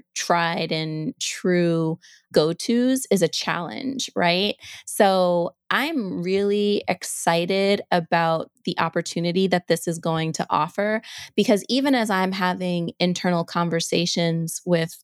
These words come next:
people who are responsible for content at Demandbase, I know if I say, "Look, I'm building out this directory.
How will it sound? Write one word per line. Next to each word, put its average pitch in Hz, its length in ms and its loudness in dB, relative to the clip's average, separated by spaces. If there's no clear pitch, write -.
people 196 240 2
who 185 100 2
are 165 120 2
responsible 170 560 -2
for 170 120 -2
content 170 440 0
at 165 100 0
Demandbase, 180 800 2
I 208 200 4
know 202 400 -2
if 175 160 -4
I 175 80 2
say, 165 340 0
"Look, 185 260 4
I'm 180 140 -2
building 196 320 2
out 180 160 2
this 170 160 -2
directory. 220 760 0